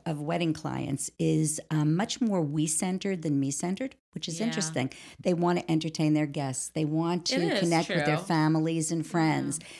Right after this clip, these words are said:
Speaker 1: They, they care about all the people who are there,
Speaker 2: Yeah.
Speaker 1: you know, which is something Jack and I just started recently doing something instead of filming bridal prep, which I'm not sure is terribly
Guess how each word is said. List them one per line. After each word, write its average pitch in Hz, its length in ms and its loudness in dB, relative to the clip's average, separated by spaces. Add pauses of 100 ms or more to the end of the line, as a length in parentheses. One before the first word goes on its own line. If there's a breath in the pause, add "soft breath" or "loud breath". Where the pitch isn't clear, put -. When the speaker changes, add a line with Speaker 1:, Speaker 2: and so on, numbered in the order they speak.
(160 loud breath)
Speaker 1:
They, 202 260 2 (140)
they 220 140 2
care 339 440 2
about 196 480 2
all 185 200 2
the 160 100 -14
people 294 380 -2
who 131 180 -2
are 123 60 -2
there, - 400 -6
Speaker 2:
Yeah. 214 320 -10
Speaker 1:
you 185 80 4
know, 175 120 4
which 175 200 0
is 185 120 0
something 208 320 2
Jack 196 240 0
and 190 80 0
I 170 60 2
just 160 180 -4
started 151 320 0
recently 151 440 -2
doing 156 260 2
something 151 380 0
instead 151 320 0
of 147 100 -4
filming 156 540 2 (400 loud breath)
bridal 156 320 4
prep, - 440 -2
which 175 180 -6
I'm 202 220 2
not 285 260 -2
sure 277 280 -2
is 226 160 -2
terribly 185 680 0